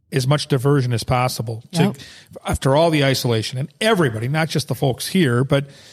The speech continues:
Speaker 1: all of us need some outlets here. And we put
Speaker 2: Mm-hmm.
Speaker 1: our time in, and I think people are now appreciating some of the freedoms that we're getting back to. You, you learn to appreciate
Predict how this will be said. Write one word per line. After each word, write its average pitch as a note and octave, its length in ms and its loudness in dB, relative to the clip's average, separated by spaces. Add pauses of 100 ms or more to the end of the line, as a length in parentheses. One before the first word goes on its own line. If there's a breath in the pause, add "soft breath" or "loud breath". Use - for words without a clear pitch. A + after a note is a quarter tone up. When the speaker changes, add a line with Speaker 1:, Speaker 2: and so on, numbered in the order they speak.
(220 loud breath)
Speaker 1:
all F3 180 4
of B2 80 -2
us A#2 280 -4
need D3 540 0 (400)
some C#3 200 -2
outlets C#3 420 0
here. G#2+ 340 -6
And F3+ 180 -8
we C3 100 0
put F#3 120 0
Speaker 2:
Mm-hmm. F#3 80 4
Speaker 1:
our F#3+ 80 2
time C#3 320 0
in, A2 220 -2 (360 loud breath)
and B2 100 -2
I B2 80 2
think C3+ 300 -4 (180)
people C#3 260 0
are C3 160 2
now C3 280 0
appreciating B2 880 -2 (380 soft breath)
some C3+ 240 -2
of B2 60 0
the B2 80 0
freedoms B2 400 -2
that C3+ 100 -4
we're B2 120 -4
getting B2 260 0
back B2 280 0
to. D#3+ 100 -2
You, C3+ 260 0
you B2 240 -2
learn C3+ 200 2
to D3+ 60 4
appreciate C#3+ 640 0